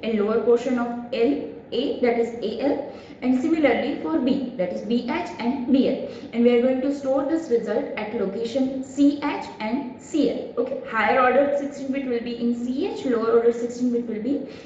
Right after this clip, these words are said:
in C L. Okay, next let me see how we can do the addition operation for this, uh, double precision number. So for this, we have to first add this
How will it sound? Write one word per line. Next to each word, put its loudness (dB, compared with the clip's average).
in 2
C 2
L. -4
Okay, -6
next 4
let 2
me 2
see 0
how 2
we 4
can 2
do 2
the -2
addition 2
operation 0
for -2
this, 2
uh, 2
double 4
precision 0
number. -2
So 2
for 6
this, 0
we -4
have 2
to -2
first 2
add 0
this 2